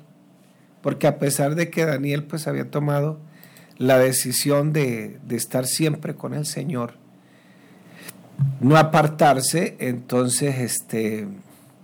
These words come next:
sin embargo, hay como un silencio. No deja de, de crearle a uno que,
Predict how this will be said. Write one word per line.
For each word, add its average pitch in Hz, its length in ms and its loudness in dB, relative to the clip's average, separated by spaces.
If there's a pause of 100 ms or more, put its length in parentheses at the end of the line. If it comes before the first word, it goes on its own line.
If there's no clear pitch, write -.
(220)
sin - 220 4
embargo, 143 340 6
hay 170 120 4
como 160 200 2
un 160 100 2
silencio. 151 760 0 (920)
No 131 240 4
deja 156 300 10
de, 131 680 2
de 123 200 -6
crearle 131 400 2
a 147 80 2
uno 143 320 -2
que, 110 480 -12